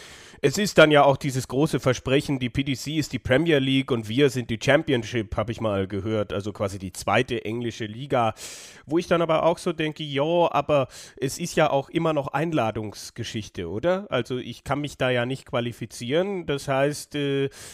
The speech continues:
äh, ich, Modus Darts muss einen guten Tag haben oder ich muss halbwegs irgendwo mal was geleistet haben,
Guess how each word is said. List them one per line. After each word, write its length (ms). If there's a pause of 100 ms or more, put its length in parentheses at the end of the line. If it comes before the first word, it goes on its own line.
(200)
äh, 600
ich, 320 (360)
Modus 720
Darts 380
muss 160
einen 80
guten 320
Tag 320
haben 560
oder 200
ich 140
muss 200
halbwegs 500
irgendwo 360
mal 200
was 160
geleistet 560
haben, 340